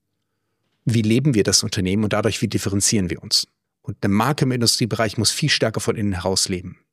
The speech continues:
Wenn die Mitarbeiter das nicht leben, wenn der Chef das nicht lebt, wenn die Führungskräfte es nicht leben, lebt die Marke nicht im Industriebereich.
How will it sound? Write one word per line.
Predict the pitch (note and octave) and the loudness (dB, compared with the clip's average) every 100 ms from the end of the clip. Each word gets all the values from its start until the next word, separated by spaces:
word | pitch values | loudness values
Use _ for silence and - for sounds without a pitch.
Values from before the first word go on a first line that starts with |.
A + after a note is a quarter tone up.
| _ _ - | _ _ -4
Wenn | A2 | 0
die | A2 | 2
Mitarbeiter | D#3+ D#3+ B2 G2+ G2+ | 4 2 2 0 0
das | F#2+ - | 0 -2
nicht | G2 | -2
leben, | G2+ G#2 | -2 0
wenn | G#2 | 0
der | G2 | 2
Chef | - C3 | 0 0
das | - - | 0 0
nicht | G#2+ | 2
lebt, | A2+ G#2+ | 0 2
wenn | G2+ | 0
die | |
Führungskräfte | F#2+ A2+ G2+ G#2 - | 0 0 0 0 0
es | F#2+ | 0
nicht | F#2 | 0
leben, | - F2+ F#2+ - - - | 0 0 -2 -6 -6 -2
lebt | - | 0
die | G#2 | 2
Marke | F#2 F#2 - | 0 0 -2
nicht | D#2 - - | -4 -6 -8
im | - G2 | -2 0
Industriebereich. | F#2+ G2+ - G2 - E2+ - - | 0 0 0 -2 -4 -8 -10 -16